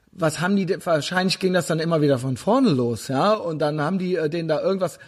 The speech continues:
und dann irgendwann, ich hörte, so wie ich es hörte, aber ich war auch nicht dabei, oder wie es dann am Ende rauslas, war, dass die, ähm, sich am Ende komplett verarscht vorkamen,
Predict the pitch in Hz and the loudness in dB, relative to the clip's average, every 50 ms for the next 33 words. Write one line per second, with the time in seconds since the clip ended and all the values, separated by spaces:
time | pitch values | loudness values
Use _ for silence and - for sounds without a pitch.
0 | - - - _ 175 160 - - 180 185 196 - - 196 226 294 330 294 220 202 | -20 -20 -18 _ -10 -6 -2 0 0 0 0 0 2 2 2 2 2 0 -2 -2
1 | 180 196 214 202 - - 175 214 254 - 285 185 165 240 233 262 269 - 285 269 | -2 -2 -4 -8 -10 -4 0 0 0 0 -2 -4 -4 -2 -2 -2 -4 -4 -4 -4
2 | 294 294 - - - 208 196 196 190 - - 131 117 110 - _ _ _ _ _ | -4 -6 -8 -6 0 2 4 4 4 2 -2 -6 -6 -8 -12 _ _ _ _ _
3 | _ _ _ _ _ _ _ _ _ _ - 156 151 156 156 151 - 180 175 165 | _ _ _ _ _ _ _ _ _ _ -8 -4 -2 -2 -2 0 0 0 2 2
4 | 180 190 185 - 180 156 143 180 196 214 208 175 139 117 123 143 147 139 147 170 | 0 -2 -2 0 0 0 2 4 2 4 4 2 0 0 0 -2 0 0 0 0
5 | 170 - - 160 156 151 151 156 175 175 139 143 160 165 - 196 180 - - 175 | 0 0 -2 -2 -2 -2 -2 -2 -2 0 2 2 2 2 2 0 0 0 2 2
6 | 175 180 160 - - - - _ _ _ _ _ _ _ _ _ - 175 170 160 | 2 2 2 -2 -10 -20 -20 _ _ _ _ _ _ _ _ _ 0 2 2 2
7 | - - - 185 185 196 208 220 - 196 170 170 170 170 160 143 - - _ _ | -2 -6 -4 0 2 2 2 2 2 2 2 2 2 0 -2 -4 -6 -12 _ _
8 | _ _ _ _ _ _ _ _ _ _ _ _ _ - - - - 180 151 185 | _ _ _ _ _ _ _ _ _ _ _ _ _ -20 -18 -14 -12 -6 -4 -2
9 | 170 - 202 190 190 175 180 196 226 220 - 208 190 185 202 196 - 214 - 180 | 0 2 2 0 0 0 0 0 0 0 -2 -4 -2 -2 -4 -2 -2 -2 0 0
10 | 190 208 214 - - - 160 143 - - 143 131 127 131 156 196 - | 0 0 0 -2 -2 0 0 0 0 -2 -4 -4 -4 -4 -4 -6 -8